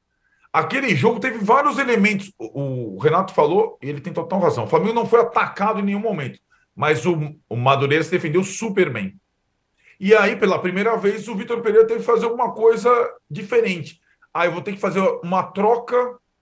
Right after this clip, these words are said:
pra tentar ganhar o jogo." Foi a única vez que ele teve que fazer isso, desde o começo do trabalho dele. Aí ele tirou,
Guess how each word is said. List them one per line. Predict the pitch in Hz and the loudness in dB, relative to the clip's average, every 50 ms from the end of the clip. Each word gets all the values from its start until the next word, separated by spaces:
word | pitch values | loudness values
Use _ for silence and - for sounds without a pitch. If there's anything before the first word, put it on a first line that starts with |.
| _ _ _ - - _ _ _ | _ _ _ -20 -20 _ _ _
pra | - 185 190 | -2 -2 0
tentar | 190 214 208 190 196 214 214 | 0 -2 -6 -4 -2 -2 -2
ganhar | 208 202 202 202 214 | -2 -2 -2 -2 -2
o | 214 190 | -2 -2
jogo." | 143 143 165 147 127 | -2 -4 -4 -6 -6
Foi | - - 208 | -8 -6 -4
a | 220 | -4
única | 233 262 277 262 - 254 | -4 -4 -6 -4 -2 -2
vez | 202 196 - - | -2 -2 -4 -6
que | 220 | -8
ele | 190 | -10
teve | 196 202 202 190 | -8 -8 -8 -6
que | |
fazer | - 202 170 185 180 | -6 -6 -6 -6 -6
isso, | 175 156 - - 147 | -8 -8 -12 -10 -8
desde | 160 165 151 160 | -6 -6 -6 -8
o | - | -8
começo | - 156 151 147 131 | -6 -2 -2 -2 0
do | |
trabalho | 151 160 156 160 160 151 | 2 4 6 6 6 4
dele. | 143 127 117 101 98 - - - - _ _ _ _ _ _ - | 2 0 -2 -4 -4 -10 -18 -20 -20 _ _ _ _ _ _ -2
Aí | - 147 160 170 196 | 0 2 4 4 4
ele | 220 226 226 240 | 4 2 0 0
tirou, | 196 - 226 202 190 185 175 156 139 120 - - _ | -4 -2 2 4 6 6 8 6 6 4 0 -10 _